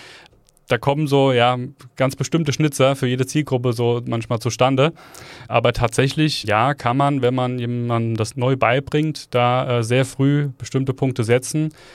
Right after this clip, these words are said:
die dann, ja, später auch tatsächlich dann,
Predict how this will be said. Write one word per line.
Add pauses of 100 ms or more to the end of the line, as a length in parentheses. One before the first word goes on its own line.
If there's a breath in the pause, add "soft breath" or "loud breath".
(300 loud breath)
die
dann,
ja,
später
auch
tatsächlich
dann,